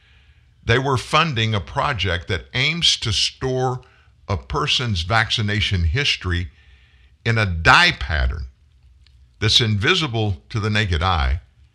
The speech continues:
and they administer it under the patient's skin. This specialized dye, which would be administered along with,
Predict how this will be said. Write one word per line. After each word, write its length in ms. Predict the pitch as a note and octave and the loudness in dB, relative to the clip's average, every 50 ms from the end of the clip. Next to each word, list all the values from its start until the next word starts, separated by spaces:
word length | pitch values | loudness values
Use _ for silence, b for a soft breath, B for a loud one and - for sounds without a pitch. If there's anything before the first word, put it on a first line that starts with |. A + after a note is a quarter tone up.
| _ - _ _ _ _ _ _ _ _ - _ _ _ _ _ | _ -20 _ _ _ _ _ _ _ _ -20 _ _ _ _ _
and 140 | - G2+ G2+ | -2 0 2
they 160 | G#2+ G#2+ G#2+ | 2 2 2
administer 680 | G2+ F#2 E2+ F#2+ A#2+ D#3+ G3 C3+ B2+ - - - F#2+ F#2+ | 2 2 0 0 -2 -2 -2 -2 -2 -4 -4 -2 -4 -4
it 180 | G2 F#2+ - - - - | -4 -4 -8 -14 -8 -6
under 460 | G#2 A#2 A#2+ A2 G#2 A#2+ A#2 A2 G#2+ - - - _ _ | -4 -2 -2 -2 -2 -2 -2 -4 -4 -6 -12 -20 _ _
the 120 | - G2+ | -6 -6
patient's 800 | E2+ - - C3 B2 B2 A2+ - - G#2 D#2+ - - - - - - | -6 -6 -6 -4 -4 -2 -2 -2 -2 -4 -2 -2 0 0 -2 -2 -4
skin. 600 | - - - - - - C3+ B2+ G#2+ - - E2 - - _ _ _ _ _ - _ _ _ _ _ _ _ _ - - _ _ _ _ _ _ _ _ _ _ - | -2 0 2 2 0 0 -2 -2 -2 -2 -4 -4 -8 -16 _ _ _ _ _ -20 _ _ _ _ _ _ _ _ -20 -20 _ _ _ _ _ _ _ _ _ _ 0
This 240 | G#2+ C3+ C3 B2+ | 4 4 4 6
specialized 1080 | - - - - - F#3 F#3+ F#3+ - - D#3+ D3+ C#3+ C3 B2+ B2 A#2+ G2+ F2 F#2+ F2 - | 4 4 2 4 6 6 6 6 4 2 4 4 6 6 6 4 2 0 0 -2 0 2
dye, 400 | - B2+ C3 B2 G#2+ G2+ G#2 G#2+ | 4 6 8 8 6 6 4 2
which 260 | G#2+ G#2+ G#2+ G#2 - | 0 -2 -4 -4 -4
would 160 | - G#2 G2 | -4 -4 -4
be 140 | F2 A#2+ C3 | -2 -2 -2
administered 580 | C#3 A#2+ A2 A#2+ B2 B2 A2+ - - A2 G#2 G2+ | -2 -2 -2 -2 -2 -2 -2 -2 -2 -4 -4 -2
along 340 | G#2+ G2+ G#2 G#2 A2 A2 G#2+ | -2 0 0 0 0 0 -2
with, 220 | G#2 G#2 - - | -4 -4 -6 -10